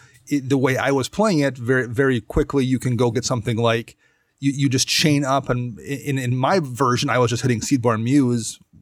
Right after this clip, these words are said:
with the five, by the time you're at five counters, you can get there pretty quickly, hit Seedborn Muse, and at that point you just win the game if no one has a response, because then you can untap on every turn and then get Crater Hoof pretty much immediately and just, just wipe the board.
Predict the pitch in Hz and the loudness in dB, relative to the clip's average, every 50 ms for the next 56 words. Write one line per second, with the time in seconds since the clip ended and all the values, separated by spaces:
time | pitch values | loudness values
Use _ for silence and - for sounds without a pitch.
0 | _ - - - 117 117 117 - - - 117 - - 131 127 127 131 131 127 117 | _ -20 -16 -8 -4 -2 -2 -2 -2 -2 -4 -2 0 0 0 0 0 0 -2 -4
1 | 104 - - _ _ - - 120 - - 92 117 120 - 127 127 120 123 110 101 | -6 -12 -18 _ _ -20 -18 -18 -14 -8 -4 -4 -2 2 2 2 2 2 0 -2
2 | - - 120 113 107 - - 165 165 156 135 120 120 110 113 110 104 123 135 131 | -2 0 0 0 0 -2 -2 0 2 2 2 0 -2 -2 -4 -6 -4 -2 -2 0
3 | 127 143 120 - - - 151 131 117 - - 156 143 - 123 110 107 113 127 _ | 0 -2 -4 -4 -2 -2 -2 -2 -2 0 -2 0 0 2 0 0 0 -2 -6 _
4 | _ _ _ _ _ _ - - 131 - - 139 113 123 117 110 120 139 147 139 | _ _ _ _ _ _ -6 -6 -2 0 0 2 2 2 0 0 2 2 2 2
5 | 113 123 117 104 143 147 139 - - 147 127 123 117 110 - 127 110 95 95 95 | 2 0 -2 -2 0 0 0 -2 -4 -4 -4 -2 -4 -4 -2 -4 -4 -4 -4 -2
6 | 135 135 110 92 - - - _ - - - 127 117 107 117 113 101 107 101 - | -2 -2 -4 -6 -10 -16 -20 _ -12 -6 -4 -2 -2 0 -2 -2 -2 -4 -4 -4
7 | - - 143 123 110 107 113 - - - - 113 - 120 123 107 - 127 123 113 | -2 -2 0 0 0 0 -2 -6 -8 -8 -6 -2 -2 -2 -2 -2 -2 -2 0 0
8 | 120 120 - 139 123 110 - 117 117 92 123 113 117 101 - - 180 170 143 127 | 0 0 0 -2 -2 0 0 -2 -2 -2 -2 -4 -4 -4 -4 -2 0 0 0 0
9 | 120 117 120 123 _ _ _ _ _ _ - 117 123 127 120 120 131 110 - - | 0 -2 -6 -10 _ _ _ _ _ _ -8 -6 -4 -4 -4 -4 -6 -6 -4 0
10 | 156 160 151 131 104 113 117 110 - - 117 110 113 113 104 - 117 117 110 110 | 0 2 2 2 2 2 0 -2 -2 -2 -2 0 0 0 -2 -2 -2 -2 -2 0
11 | 113 110 110 104 104 104 98 117 104 - - _ _ _ _ _ _ _ _ _ | 0 0 0 0 -2 -2 -2 -4 -6 -6 -10 _ _ _ _ _ _ _ _ _
12 | _ _ _ _ - 127 120 - 131 131 117 107 - 101 98 120 104 - - - | _ _ _ _ -8 -6 -6 -2 0 -2 -2 -2 -2 -2 0 0 0 0 -4 -8